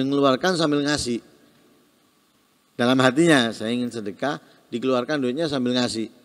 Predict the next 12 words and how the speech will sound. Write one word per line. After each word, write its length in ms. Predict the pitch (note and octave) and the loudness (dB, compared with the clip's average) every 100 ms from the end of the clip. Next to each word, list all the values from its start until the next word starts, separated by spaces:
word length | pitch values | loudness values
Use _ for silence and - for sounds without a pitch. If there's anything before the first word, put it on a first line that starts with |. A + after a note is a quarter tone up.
| - | -2
Lah, 240 | B2 B2 | 2 2
ini 120 | D#3 | 2
namanya 280 | F3+ D3+ F3 | 0 0 0
niat. 320 | E3+ D3 G2 - - _ _ _ _ _ _ _ _ _ _ _ _ _ _ _ - | 0 -2 -2 -10 -20 _ _ _ _ _ _ _ _ _ _ _ _ _ _ _ -20
Nah, 120 | - _ _ _ _ _ | -20 _ _ _ _ _
itu 160 | - E3 F#3+ | -4 0 8
garis 240 | F3+ D#3 | 8 8
besar. 320 | D#3 D#3+ A#2 D#2+ - - - - _ _ _ _ _ _ _ _ _ _ _ _ _ _ _ _ _ _ _ _ _ _ _ _ | 4 2 2 -2 -16 -20 -20 -20 _ _ _ _ _ _ _ _ _ _ _ _ _ _ _ _ _ _ _ _ _ _ _ _
Tapi 480 | A3 B3 C#4 B3+ - - - - - - _ _ - | 8 10 6 2 -2 -14 -20 -20 -20 -20 _ _ 4
kalau 320 | G3+ A#3 A#3 G3 | 8 8 8 8
dalam 320 | F#3+ F#3 G#3 | 8 10 8
kata, 480 | G3 G#3 G3+ G#3+ | 6 4 6 6